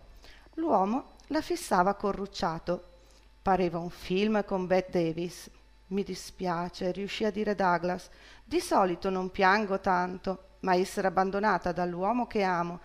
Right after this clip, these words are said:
e venire assalita, niente meno che con una spada, tutto nella stessa mattinata, mi ha proprio sconvolto." Guardò il fazzoletto.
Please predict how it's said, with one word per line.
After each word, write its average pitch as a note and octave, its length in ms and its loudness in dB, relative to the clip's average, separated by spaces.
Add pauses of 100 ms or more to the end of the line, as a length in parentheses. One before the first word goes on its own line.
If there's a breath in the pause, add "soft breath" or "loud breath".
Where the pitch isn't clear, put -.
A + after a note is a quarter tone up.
(220 loud breath)
e F#3 100 0
venire G3+ 360 4
assalita, B3 680 2 (400 soft breath)
niente F#3 400 2
meno A3 260 4
che A3 140 0
con G3 140 -2
una G3+ 220 2
spada, F#3 500 2 (480 loud breath)
tutto F4 300 2
nella A3 240 8
stessa A3 340 -2
mattinata, G#3 800 2 (160)
mi A3+ 220 4
ha F#3 80 6
proprio F3+ 340 -4
sconvolto." F3 840 -4 (460 loud breath)
Guardò G3 340 8
il F#3 80 6
fazzoletto. F#3 840 -2